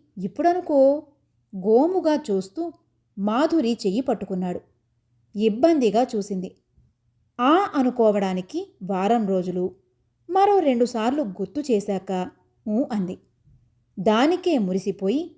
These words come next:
పొంగిపోయి, తబ్బిబ్బైపోయి, సంతోషంగా "థాంక్స్" అన్నాడు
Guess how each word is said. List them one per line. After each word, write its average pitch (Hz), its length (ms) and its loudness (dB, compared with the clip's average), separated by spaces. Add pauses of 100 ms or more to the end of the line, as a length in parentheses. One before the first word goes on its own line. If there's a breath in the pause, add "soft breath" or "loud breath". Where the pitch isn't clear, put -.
(120)
పొంగిపోయి, 196 720 -4 (340)
తబ్బిబ్బైపోయి, 208 880 0 (400)
సంతోషంగా 226 1040 0 (380)
"థాంక్స్" 269 380 0 (400)
అన్నాడు 190 340 -2